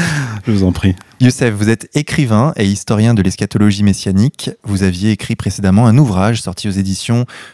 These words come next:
Speaker 2: euh, Six Gestes.
Speaker 1: Six Gestes.
Speaker 2: Six Gestes.
Speaker 1: Mhm.
Speaker 2: Occident et Islam, tome un, où vous cherchiez à analyser, texte saint à l'appui, les origines mystiques du sionisme et de la doctrine stratégique du choc des civilisations. Toujours aux éditions Six Gestes, vous poursuivez votre étude avec un nouvel ouvrage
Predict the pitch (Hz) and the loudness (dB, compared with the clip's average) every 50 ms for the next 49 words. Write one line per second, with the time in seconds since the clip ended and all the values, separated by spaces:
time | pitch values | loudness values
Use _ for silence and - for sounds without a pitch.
0 | _ _ - 101 90 90 90 98 - - 135 131 139 175 - 113 92 87 95 98 | _ _ -2 -2 0 0 0 -2 -4 -6 -4 -2 -2 0 0 -2 -2 -2 -2 -4
1 | 107 - - - - 175 113 95 101 - - - 123 104 90 85 85 95 - - | -4 -6 -8 -8 -6 -4 -4 -2 -4 -6 -4 -2 -2 -2 0 0 -2 -4 -4 -10
2 | _ - 160 160 - - - - 139 120 123 120 113 107 98 - - 113 120 127 | _ 0 0 0 0 -2 -8 -4 -2 0 2 4 4 2 2 0 -2 -2 0 0
3 | 120 - - 117 101 98 104 - - 104 98 104 135 180 - _ _ _ _ - | 0 0 2 2 2 2 2 0 0 2 4 4 4 2 0 _ _ _ _ -2
4 | 117 101 113 107 - 127 110 98 - - - 127 123 127 117 101 101 104 104 104 | 0 0 0 0 0 -4 -4 -4 -6 -6 -4 -2 0 0 2 2 2 2 2 2
5 | 107 104 98 117 120 113 - _ - 107 - - - 110 104 - - 127 120 107 | 0 0 0 -2 -2 -2 -2 _ -6 -6 -4 -6 -6 -6 -6 -4 -4 -2 0 2
6 | 101 95 - - - 120 117 107 101 95 107 104 107 107 101 107 104 120 131 - | 2 0 0 0 0 0 2 2 2 2 2 2 2 2 4 4 4 4 2 0
7 | - - 156 135 117 107 101 - - 104 104 110 110 - 110 95 95 90 95 95 | -4 -8 -10 -8 -6 -8 -6 -4 0 2 2 2 2 0 0 0 2 2 2 2
8 | 104 104 - - - 110 104 - - - 101 - 104 95 104 107 - 101 92 - | 0 -2 -2 -4 -4 -2 -2 -4 -6 -8 -8 -6 -4 -6 -6 -6 -6 -6 -6 -6
9 | - - 147 123 107 98 - - 98 95 95 87 92 85 - - 117 127 180 - | -6 -6 -6 -6 -6 -6 -6 -6 -4 -2 -2 0 -2 -4 -2 -2 -2 -2 -2 -4
10 | _ _ - - - - - - - _ _ _ _ - 190 190 170 170 151 123 | _ _ -20 -20 -20 -20 -20 -20 -20 _ _ _ _ 2 4 4 4 4 2 2
11 | 123 110 110 110 107 - - 113 107 - - 98 90 95 113 139 131 107 - - | 2 0 0 0 -2 -2 -2 -4 -4 -4 -4 -2 0 0 0 0 0 -2 -2 -2
12 | 117 - - 113 101 98 95 92 90 - - 98 - - 131 151 147 107 92 87 | -4 -2 -2 0 2 2 2 2 2 0 -2 -4 -2 0 0 2 2 2 0 0
13 | - 95 101 120 135 156 147 127 95 85 - 90 92 120 127 107 87 | 2 2 4 4 4 4 4 2 2 0 0 0 0 0 -2 -4 -8